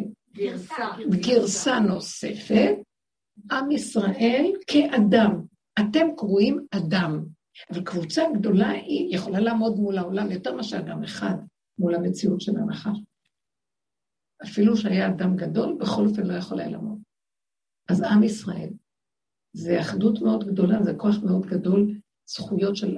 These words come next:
Speaker 2: האבות הקדושים, ואנחנו לא מנצלים את זה. זה, זה לפעמים אני מסתכלת ואני אומרת, "ריבונו שלם, מה יהיה איתנו?"
Speaker 1: זה יציאה מבוזרת.
Speaker 2: אנחנו צריכים להתעורר. יש משהו שישן ומסכים. הדרך הזאת,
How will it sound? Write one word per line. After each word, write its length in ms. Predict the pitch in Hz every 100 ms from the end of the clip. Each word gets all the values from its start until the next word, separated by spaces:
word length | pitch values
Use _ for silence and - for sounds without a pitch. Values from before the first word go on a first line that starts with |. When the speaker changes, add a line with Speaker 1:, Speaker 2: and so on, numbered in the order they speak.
| -
Speaker 2:
האבות 380 | 170 160 180 190
הקדושים, 680 | 208 190 185 - 196 202 - - _ _ _ _ _ _ 214
ואנחנו 800 | 175 165 165 - - 185 185 185
לא 60 | 185
מנצלים 640 | 254 294 - - 269 466 453
את 60 | -
זה. 220 | - 156 - -
זה, 120 | 180 - -
זה 160 | 180 196
לפעמים 240 | - 202 -
אני 100 | 466
מסתכלת 420 | - 202 233 349
ואני 180 | 196 180
אומרת, 200 | 185 190
"ריבונו 220 | 185 208
שלם, 260 | 214 220
מה 120 | 190 202
יהיה 260 | 339 403 440 480
איתנו?" 280 | - - 185
Speaker 1:
זה 60 | 175
יציאה 220 | 160 269 330
מבוזרת. 440 | 359 240 240 185
Speaker 2:
אנחנו 300 | 330 359 247
צריכים 260 | 196 - 226
להתעורר. 920 | 254 240 294 277 403 494 349 185 - - - - -
יש 160 | 247 403
משהו 380 | - 494 466 466
שישן 880 | - 403 359 - - 466 523 370 214 202 208 - - _
ומסכים. 760 | 185 226 220 - - 403 466 220 185 - - -
הדרך 440 | 214 247 330 392 -
הזאת, 340 | - - -